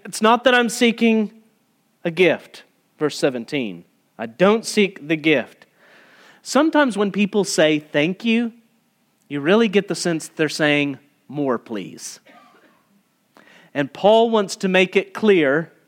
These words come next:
that he wants, he wants to express by this not greed, he wants to express contentment. Contentment in Christ, not greed for gifts.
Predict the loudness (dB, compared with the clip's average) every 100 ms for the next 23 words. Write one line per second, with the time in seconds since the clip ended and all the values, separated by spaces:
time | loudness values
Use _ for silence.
0 | _ _ _ _ _ _ _ _ _ _
1 | _ _ _ _ _ 0 0 0 2 0
2 | 0 -6 -14 -8 -4 2 2 0 -2 -2
3 | -2 -4 0 0 0 0 0 0 -4 -6
4 | -12 -16 _ _ _ _ -4 2 2 0
5 | -6 -6 0 2 2 0 -4 -10 -20 _
6 | _ 0 2 0 0 -2 -2 -4 -2 0
7 | -2 -8 -14 -10 -8 0 0 0 -6 -14
8 | -16 -20 _ _ _ _ _ _ _ _
9 | _ _ _ _ _ _ -8 -4 0 0
10 | 2 0 2 0 0 2 2 0 -2 -2
11 | 0 0 0 0 0 -2 2 2 2 -4
12 | -8 -10